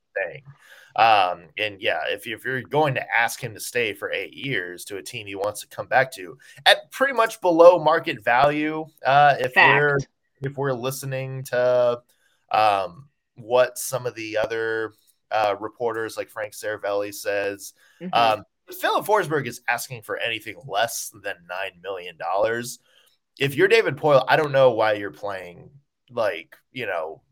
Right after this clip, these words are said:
Speaker 1: playing haggle with that.
Speaker 2: Right,
Speaker 1: Like, I don't,
Speaker 2: right.
Speaker 1: I don't know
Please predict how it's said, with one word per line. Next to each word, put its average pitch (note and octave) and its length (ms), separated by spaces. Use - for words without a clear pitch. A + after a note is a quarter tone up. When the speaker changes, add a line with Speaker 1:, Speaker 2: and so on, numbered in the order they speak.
Speaker 1:
playing B2 400
haggle F2 600
with F2+ 220
that. - 400
Speaker 2:
Right, C#3+ 420
Speaker 1:
Like, G#2+ 140
I - 60
don't, D#5+ 180
Speaker 2:
right. F#3 160
Speaker 1:
I D#3 60
don't C#3+ 100
know D3 180